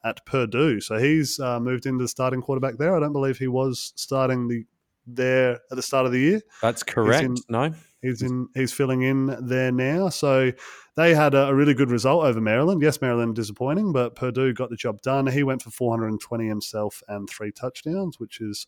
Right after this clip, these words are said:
Speaker 1: awesome. Uh, the quarterback at Navy did not do a lot of passing the ball, but he did run twenty times for two hundred and eighteen yards in their big victory over Tulsa. He also had three touchdowns.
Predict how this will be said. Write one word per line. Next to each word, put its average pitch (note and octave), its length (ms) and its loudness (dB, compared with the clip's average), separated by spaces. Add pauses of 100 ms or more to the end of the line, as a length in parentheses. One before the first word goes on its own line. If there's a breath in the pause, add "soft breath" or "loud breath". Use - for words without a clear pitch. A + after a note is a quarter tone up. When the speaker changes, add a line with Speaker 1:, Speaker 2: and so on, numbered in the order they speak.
Speaker 1:
awesome. D3+ 400 -2 (640 loud breath)
Uh, D#3 500 2
the D#3+ 180 0
quarterback G#3+ 580 4
at D3 160 0
Navy F#3+ 640 2 (140)
did C#3+ 360 0
not E3 440 0
do C#3+ 160 6
a - 20 6
lot A#2+ 140 2
of G#2+ 80 -2
passing B2+ 400 0
the B2 60 0
ball, C#3+ 300 4
but B2 160 4
he B2 120 4
did C#3 400 2
run A#2 360 2
twenty G#2+ 340 -6
times G2+ 420 -4
for G#2 140 -16
two A#2 260 -2
hundred G#2 320 -4
and G2+ 160 -8
eighteen G#2 760 -6
yards B2 480 -2
in A2 80 -4
their G#2 160 -4
big G2+ 240 -8
victory G#2+ 460 -6
over G2+ 260 -6
Tulsa. E3+ 560 -6
He C3+ 80 0
also B2 220 -2
had A2 120 -2
three A#2+ 200 -4
touchdowns. F#3 560 -4